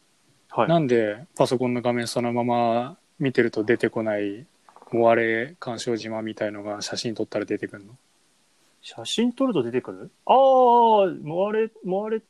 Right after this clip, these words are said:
Speaker 1: まあ、まさにモアレ、要するには、あれですよね。えーっと、えーっと、あれですよ。<laughs> なんだっけ。サンプリング定理みたいなやつですよ。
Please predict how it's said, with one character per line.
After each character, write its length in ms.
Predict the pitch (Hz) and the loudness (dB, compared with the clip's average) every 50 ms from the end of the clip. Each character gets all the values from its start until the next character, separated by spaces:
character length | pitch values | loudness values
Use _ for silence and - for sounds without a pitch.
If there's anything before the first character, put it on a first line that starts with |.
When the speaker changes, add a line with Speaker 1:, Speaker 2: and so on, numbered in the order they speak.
| _ _ | _ _
Speaker 1:
ま 120 | 185 165 | 0 0
あ、 40 | 143 | 2
ま 100 | 143 175 | 2 0
さ 80 | - 147 | -2 -2
に 60 | 123 | -6
モ 200 | 113 117 113 113 | -6 -4 -2 -2
ア 40 | 113 | -2
レ、 140 | 113 113 113 | -2 -4 -4
要 160 | 127 131 127 120 | -4 -4 -4 -4
す 120 | - 127 | -4 -8
る 80 | 120 110 | -8 -8
に 100 | 107 104 | -10 -10
は、 240 | 101 101 101 101 - _ _ _ _ _ _ _ _ _ | -8 -8 -8 -10 -12 _ _ _ _ _ _ _ _ _
あ 100 | 123 113 | -6 -6
れ 60 | 107 | -6
で 100 | 110 104 | -8 -10
す 120 | - - | -12 -14
よ 100 | 104 98 | -14 -16
ね。 120 | 98 101 _ _ _ _ _ | -16 -20 _ _ _ _ _
え 280 | - 120 113 110 107 104 | -12 -10 -8 -8 -10 -10
ー 20 | |
っ 20 | _ _ | _ _
と、 460 | - 107 101 101 101 101 101 101 98 _ _ _ _ _ _ _ _ _ _ _ _ _ _ - - _ _ _ _ _ _ _ _ _ _ _ _ _ | -12 -10 -10 -10 -12 -10 -12 -12 -14 _ _ _ _ _ _ _ _ _ _ _ _ _ _ -20 -20 _ _ _ _ _ _ _ _ _ _ _ _ _
え 680 | - 120 113 110 104 104 104 101 101 101 101 101 104 104 104 | -8 -6 -6 -6 -6 -8 -10 -10 -8 -10 -8 -8 -8 -8 -10
ー 40 | - | -10
っ 20 | _ _ | _ _
と、 420 | 110 101 101 101 101 101 101 104 - | -8 -8 -6 -6 -8 -8 -10 -8 -8
あ 80 | 123 | -8
れ 80 | 110 104 | -8 -8
で 100 | 101 101 | -10 -12
す 160 | - - - | -14 -16 -16
よ。 60 | - - | -18 -16
<laughs> 40 | - | -14
な 0 | |
ん 0 | |
だ 40 | - - | -14 -14
っ 20 | - - - - - | -12 -10 -12 -8 -6
け。 200 | - - - - - _ _ - 143 _ _ _ _ _ _ _ - - - - _ | -6 -6 -6 -8 -12 _ _ -14 -14 _ _ _ _ _ _ _ -20 -20 -20 -16 _
サ 180 | - - 135 | -2 -2 -2
ン 60 | 131 | 0
プ 120 | 123 - 139 | 2 2 2
リ 100 | 135 135 | 2 2
ン 40 | 127 | 2
グ 120 | 127 127 | 0 2
定 200 | - 131 123 117 | 4 4 4 4
理 180 | 107 101 101 101 | 2 -4 -12 -14
み 100 | - - | -18 -14
た 140 | - 110 101 | -14 -14 -14
い 60 | 101 | -14
な 80 | 98 98 | -16 -16
や 100 | 98 - | -16 -16
つ 120 | - 104 | -16 -18
で 60 | 101 | -18
す 140 | - - - | -16 -18 -18
よ。 60 | 143 | -18